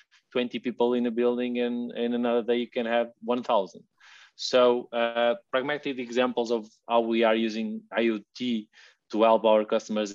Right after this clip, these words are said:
in this, uh, struggle is, for example, for offices and hotels, we track the occupancy, the footfall, or the air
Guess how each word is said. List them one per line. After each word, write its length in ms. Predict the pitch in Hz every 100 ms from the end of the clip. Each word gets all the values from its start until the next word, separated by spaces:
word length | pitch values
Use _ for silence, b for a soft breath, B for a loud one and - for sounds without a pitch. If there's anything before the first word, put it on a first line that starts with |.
| 104
in 140 | 107
this, 380 | 107 104 - -
uh, 160 | - 104
struggle 480 | - 127 113 117 117
is, 220 | 117 107
for 240 | - 110
example, 360 | 101 - 113 104
for 160 | -
offices 520 | 104 120 - 113 - 113
and 120 | 110
hotels, 460 | 113 113 113 110
we 100 | 107
track 300 | 107 117 107 107
the 140 | 107
occupancy, 580 | 104 117 - 107 - 104
the 80 | 101
footfall, 580 | - 117 - 107 104
or 100 | 107
the 160 | 98 107
air 100 | 104